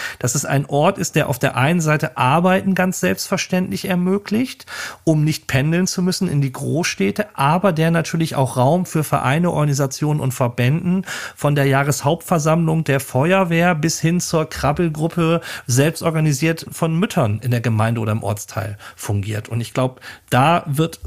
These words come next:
so ein bisschen auch der Schuh draus, dass diese weiteren Bereiche halt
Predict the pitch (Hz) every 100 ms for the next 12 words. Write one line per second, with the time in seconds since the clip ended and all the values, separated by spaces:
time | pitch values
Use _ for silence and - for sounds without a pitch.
0 | - 147 151 143 151 - 147 143 135 131
1 | 143 131 - 151 180 170 160 160 170 170
2 | - - - - - 143 143 135 - -
3 | 151 175 139 139 160 160 160 147 123 135
4 | 151 156 127 147 151